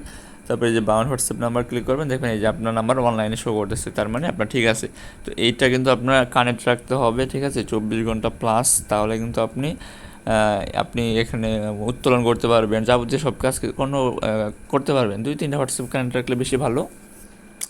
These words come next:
সেমভাবে এখানে আবার ক্লিক করবেন, আবার ফোন log in করবেন, আরেকটা কানেক্ট করতে পারেন। এইভাবে দুই তিনটা কানেক্ট করলে বেশি ভালো, তবে একটা দুইটা must be কানেক্ট রাখতে হবে, ঠিক আছে? একটা কানেক্ট রাখতে হবে, চব্বিশ ঘন্টা কানেক্ট রাখবেন,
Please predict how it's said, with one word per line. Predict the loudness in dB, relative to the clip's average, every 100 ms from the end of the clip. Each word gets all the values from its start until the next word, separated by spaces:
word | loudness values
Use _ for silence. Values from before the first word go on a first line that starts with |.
| -10
সেমভাবে | -2 0 2 4 2
এখানে | 2 0
আবার | 0
ক্লিক | 0 -2
করবেন, | 0 0 2
আবার | 2 2
ফোন | 0 -2 0
log | 0
in | -2
করবেন, | 0 0
আরেকটা | 2 0 0 -2
কানেক্ট | -2 -2 -6
করতে | -4 0
পারেন। | 0 -2
এইভাবে | -2 0 0 0
দুই | -2
তিনটা | -2 -2
কানেক্ট | -2 -2
করলে | -2 -2
বেশি | -4 -4
ভালো, | -4 -4 -8 -12 -20 -18 -12 -4
তবে | 0 0 0
একটা | -4 -2 2 4
দুইটা | 4 0 0
must | 0 0 -2 -4
be | -2
কানেক্ট | -2 -2 0
রাখতে | -2 -2 -4
হবে, | -2
ঠিক | -2 -2
আছে? | -4 -6 -8
একটা | -8 -6
কানেক্ট | -6 -6 -4 -6
রাখতে | -8 -8
হবে, | -6 -6
চব্বিশ | -4 -2 -2
ঘন্টা | -2 -2
কানেক্ট | -2 -4 -4 -4
রাখবেন, | -4 -4 -6